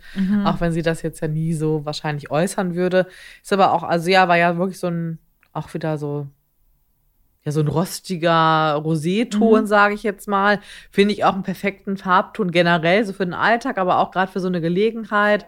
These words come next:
Speaker 2: Auch bei der Hochzeit will man ja irgendwie das so ein bisschen zurückhaltender haben, aber trotzdem so ein bisschen Pigmente auf den Lippen tun ja schon auch für den Gesamthaar irgendwie immer gut. Also, ähm,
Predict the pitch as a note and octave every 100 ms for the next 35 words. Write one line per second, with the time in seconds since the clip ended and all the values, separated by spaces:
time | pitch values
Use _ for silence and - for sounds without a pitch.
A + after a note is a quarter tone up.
0 | - - - - E3 - F3+ F3+ F#3 -
1 | F#3+ F3+ F3 F3 F3 E3+ F3 E3 E3+ F3+
2 | E3+ E3+ F3 E3 F3 - G#3 B3+ - A3
3 | G#3 - G3 G3 G3 F#3+ F#3+ - - -
4 | E3+ E3+ G3+ G3+ G3+ F3 E3 F3+ - F#3+
5 | - - F3+ F3 F#3+ F#3+ E3+ F3 F3 F3
6 | F3 F#3 F3 E3+ - F#3 - F3+ - E3+
7 | F3 E3+ E3 F3 G3+ - F#3+ F#3+ D3 F#3+
8 | F#3 D#3 F#3 F#3 F3+ F#3 G3 - - -
9 | - - E3 E3 E3+ E3+ E3 - D#3+ D#3+
10 | D#3+ E3 E3